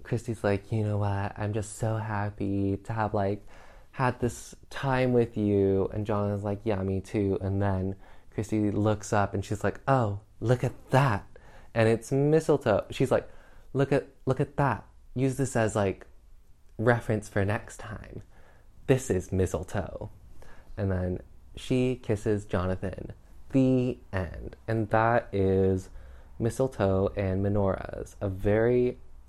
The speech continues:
very interesting film. It's definitely a film that has been created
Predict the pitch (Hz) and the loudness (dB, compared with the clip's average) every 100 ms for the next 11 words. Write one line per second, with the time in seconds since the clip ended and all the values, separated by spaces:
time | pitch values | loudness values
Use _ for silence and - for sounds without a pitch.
0 | - 98 95 95 95 92 92 92 - - | -8 -4 2 4 4 4 4 0 -4 -14
1 | - - - - - - - - - - | -20 -20 -20 -20 -20 -20 -20 -20 -20 -20
2 | - - - - 123 120 127 117 - 107 | -20 -20 -8 0 2 2 0 -2 -2 -2
3 | - 85 82 98 110 104 120 135 135 - | 0 -2 -2 0 2 2 0 -2 -2 0
4 | 98 92 90 104 107 - 104 104 98 101 | 2 2 0 -4 -6 -6 -4 -4 0 0
5 | 95 - 113 104 92 90 90 95 101 | 0 2 2 4 4 2 -2 -2 -4